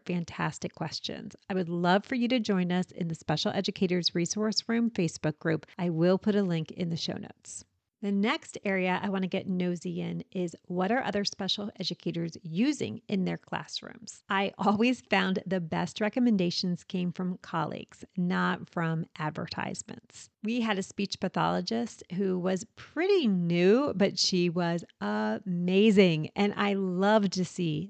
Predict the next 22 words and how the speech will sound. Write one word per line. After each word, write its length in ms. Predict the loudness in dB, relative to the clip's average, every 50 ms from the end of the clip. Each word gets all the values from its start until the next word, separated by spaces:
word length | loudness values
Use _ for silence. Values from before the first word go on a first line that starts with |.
| -4 -2
the 140 | -2 0
resources 760 | 0 0 0 0 -2 -2 -4 -4 -6 -6 -6 -6 -6 -6 -6
that 180 | -6 -6 -4 -4
she 220 | -4 -2 -2 -2
was 160 | -2 -2 -2
using 360 | -4 -4 -4 -4 -4 -6 -6 -6
with 180 | -6 -8 -8
students 480 | -10 -10 -10 -10 -10 -10 -14 -18 -18 -18 -18 -20 -20 -10 -4
because 260 | -2 0 0 2 2
we 140 | 0 0 0
shared 500 | 0 2 2 4 4 2 2 0 -2 -4
many 320 | -2 0 0 0 0 0
students 400 | -2 -2 -2 -2 0 -2 -2 -4 -6 -6
on 120 | -6 -4
our 120 | -4 -6
caseload. 640 | -6 -6 -6 -6 -6 -8 -10 -14 -16 -16 -16 -16 -18 -20 _ _ _ _ -2
I 60 | 0
went 240 | 2 2 0 0 -2
to 80 | -4 -2
my 80 | -2 -2
Positively 680 | -2 -2 0 0 0 0 -2 -2 -4 -2 0 0 0
Learning 380 | 2 2 2 2 2 0 -2